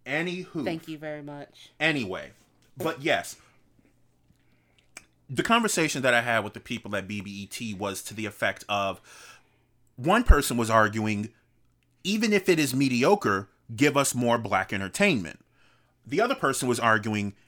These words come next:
Speaker 1: "It can't be mediocre. It has to be really good." And I would say that I, I would, I would go with the side of, yes, it has to be good.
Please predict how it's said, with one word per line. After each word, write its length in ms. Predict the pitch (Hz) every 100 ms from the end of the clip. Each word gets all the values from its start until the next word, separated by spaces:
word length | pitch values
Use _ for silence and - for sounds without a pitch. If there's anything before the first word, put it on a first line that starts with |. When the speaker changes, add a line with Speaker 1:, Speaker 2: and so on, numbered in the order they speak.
| _ _ 143
Speaker 1:
"It 260 | 131 _
can't 460 | - - 196 160 110
be 100 | 113
mediocre. 640 | 110 95 92 87 - 85 -
It 160 | 143 -
has 440 | - 156 147 -
to 140 | - 120
be 460 | 104 101 90 85 _ _ _ _ _ _ _ _ _
really 500 | 101 107 120 160 117
good." 400 | 110 180 101 80 - _ _ _ _ _ -
And 580 | 127 127 123 120 113 113 _ _ _ _
I 140 | 123 175
would 180 | 160 -
say 640 | - 123 113 107 101 - _ _ _ _ _ -
that 460 | 113 135 120 113
I, 160 | 120 131
I 100 | 127
would, 220 | 135 131 -
I 220 | 113 135
would 160 | 139 120
go 160 | 123
with 160 | 117 113
the 80 | 110
side 300 | - 110 110
of, 140 | 98
yes, 340 | 113 131 104 110
it 80 | 113
has 240 | 117 104
to 80 | 107
be 120 | 98
good. 360 | 95 98 76